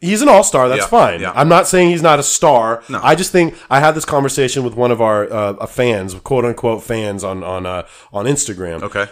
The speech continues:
Speaker 1: Um, where I just think that word superstar is thrown wa-, around way too much.
Speaker 2: Sure.
Speaker 1: There are a lot of stars in the N B A, but to be a superstar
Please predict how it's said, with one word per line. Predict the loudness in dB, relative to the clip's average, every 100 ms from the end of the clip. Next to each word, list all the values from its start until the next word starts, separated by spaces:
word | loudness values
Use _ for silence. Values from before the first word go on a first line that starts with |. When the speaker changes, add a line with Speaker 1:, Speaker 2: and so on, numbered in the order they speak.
| _
Speaker 1:
Um, | -4 -4 -8
where | -4 -4
I | 0 -2
just | -2 -2
think | -2 -2 -2
that | -2 -2 -4
word | -4 -2 0 -2 -4
superstar | -6 -4 -6 -8 -6 -6 -6 -8
is | -8
thrown | -2 -2 -2
wa-, | -4 -4 -6
around | -8 -4 -2 -2 -4
way | -8 -8
too | -8
much. | -2 -2 -2 -6
Speaker 2:
Sure. | -6 -4 0
Speaker 1:
There | 4
are | 4
a | 4
lot | 2 2
of | 0
stars | -6 0 2 2 0
in | -4
the | -4 -4
N | -6
B | -6
A, | -8
but | -8
to | -8
be | -4 -4
a | -4
superstar | -4 -6 -6 -10 -6 -6 -6